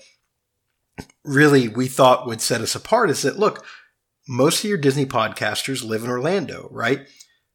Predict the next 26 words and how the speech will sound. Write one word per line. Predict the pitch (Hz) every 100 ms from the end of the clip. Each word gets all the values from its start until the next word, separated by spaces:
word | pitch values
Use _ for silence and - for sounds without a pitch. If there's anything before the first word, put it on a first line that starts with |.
| _
They | 147 139
go | 117
to | 131
the | 135
parks | - 139 135 135
every | 123 131
week. | 120 139 120 -
They | 113
go | 127
to | 127
the |
park | - 135 123 - - - _ _ _ -
every | 127 131
day | 117 123 160 139
in | 110
some | - 110 -
cases. | - - - - - - _ _ _ _ _ _
That's | 156 226 -
very | 131 135 185 185
much | 156 139 -
not | 127 143
the |
case | - 135 170
for | - 110
us. | 127
So | - 135